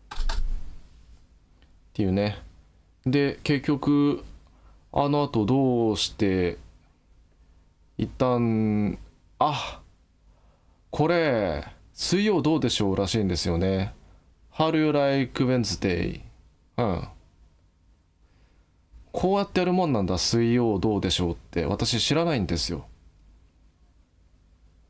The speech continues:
これはありえないと一瞬思いながらも、ありえ方はあり得る。うん。あ、これはありえないか。ああ。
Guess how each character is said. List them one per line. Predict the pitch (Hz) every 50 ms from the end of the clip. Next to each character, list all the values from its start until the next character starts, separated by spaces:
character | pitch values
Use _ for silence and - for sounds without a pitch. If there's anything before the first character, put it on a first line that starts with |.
| _ _ _ _ - - - - - - - - - - - - - - - - - -
こ | - - 160 170
れ | 175 175
は | 175 175 170 165 160 160
あ | 165
り | - - 165
え | 170 170 165
な | 160 156 151
い | 147 143 139 135 - - - - -
と | - 147 147 147
一 | 139
瞬 | 127 - - 151 147 147 139
思 | 139 143 143 143 143
い | 143 143 143 143
な | 143 143 139
が | 127 127
ら | 120 110 107
も、 | 113 120 120 120 120 120 - - - - - - - _ - - - - _ _ - - - -
あ | - 135 143
り | 147 160
え | 160 156 156
方 | - 165 156 - 117
は | 104 98 95 85 101
あ | 104
り | 104 98
得 | 90 90
る。 | - - - - - - - - - - - _ - _ _ - - - - - - - _ - - - _ _ - - - _ - - - -
う | 110
ん。 | 107 95 80 - - - - _ _ _ _ _ _ _ _ _ _ _ _ - _ _ - _ - - - - - - - - - - - - - - - _ - -
あ、 | - 117 123 123 -
こ | - - 156 160
れ | 180
は | 175 165 165 160 156
あ | 147
り | 135 143
え | 139
な | 123 107
い | 95 87
か。 | - - 92
あ | 85 87 87 - - - - - 101 95 92 - - - - 50 50 - - - 113 113 101 90 - - - 90 87
あ。 | -